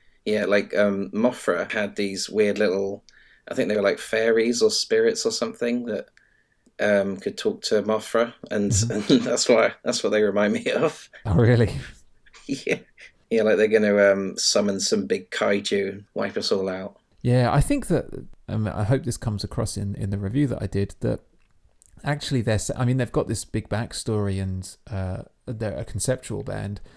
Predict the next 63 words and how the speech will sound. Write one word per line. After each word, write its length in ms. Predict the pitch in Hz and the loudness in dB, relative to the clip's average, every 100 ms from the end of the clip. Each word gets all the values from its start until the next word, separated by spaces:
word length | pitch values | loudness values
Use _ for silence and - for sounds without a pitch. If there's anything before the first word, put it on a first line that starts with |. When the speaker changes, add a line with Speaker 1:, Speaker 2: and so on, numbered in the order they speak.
| - - | -16 -6
Speaker 2:
I, 140 | 151 | -6
I, 260 | 101 117 147 | -4 -4 -2
I 20 | |
think 280 | 156 185 135 | 0 0 0
they're 140 | 139 | 0
more 380 | 123 120 117 107 - | 2 0 0 -4 -8
traditional 520 | - 113 107 110 104 | -4 -2 0 0 -2
than 180 | 98 98 | 0 0
they 100 | 95 | 0
think 260 | 90 101 - | -2 -8 -8
they 120 | - | -8
are. 240 | - 104 - - | -8 -10 -14 -4
Speaker 1:
Mm-hmm. 600 | - 226 190 196 _ - | 0 0 -2 -6 _ -10
Speaker 2:
Um, 340 | 98 95 95 113 - | -6 -4 -6 -8 -4
and 140 | 98 | -2
they're 100 | 98 | 0
a 60 | 95 | 0
great 240 | 101 98 | -2 -2
gateway 360 | 98 104 101 98 | -2 -2 -2 -4
for 100 | - | -4
people 300 | 98 90 95 | -6 -4 -4
that 140 | 98 | -2
want 180 | 101 101 | -4 -6
to 60 | - | -6
get 160 | 95 | -6
more 180 | 98 95 | -4 -4
into 180 | 95 98 | -4 -6
world 280 | 98 98 95 | -6 -6 -4
music, 380 | 98 107 - - | -4 -6 -8 -10
but, 220 | - - - _ _ _ | -10 -10 -18 _ _ _
you 80 | - | -8
know, 80 | 95 | -4
there's, 280 | 101 95 95 | -2 -4 -2
there's 180 | 98 | -2
enough 300 | 98 98 98 | 0 -2 -2
of 120 | 104 95 | -4 -2
a 40 | |
Western 340 | 101 101 - | -2 -4 -4
influence 480 | 101 104 107 101 - | -4 -4 -4 -6 -4
on 160 | 98 98 | -4 -2
there 160 | 95 | -2
that 120 | 98 104 | -2 -4
it 60 | |
doesn't 220 | - 98 | -6 -8
scare 220 | - 101 95 | -6 -4 -4
people 260 | 95 104 | -4 -2
off. 240 | 101 98 - _ _ | -2 -4 -12 _ _
Speaker 1:
Yeah, 240 | - 135 123 | -4 -2 -2
I 40 | |
think 240 | - - - | -4 -8 -8
so. 260 | - - - - | -8 -8 -12 -20
I 60 | |
think 240 | - 110 - | -8 -8 -6
so. 240 | - 101 - _ _ _ _ - | -8 -10 -10 _ _ _ _ -8
And 140 | 117 | -2
Speaker 2:
Yeah. 60 | 123 | 0
Speaker 1:
it's, 200 | 107 - | 0 -2
it's 160 | 120 - | -4 -2
cool 240 | - 120 | 0 0
to, 140 | - 107 | 0 -4
to 260 | - - | -4 -10
put 200 | - - | -4 -4
a, 100 | 95 | -4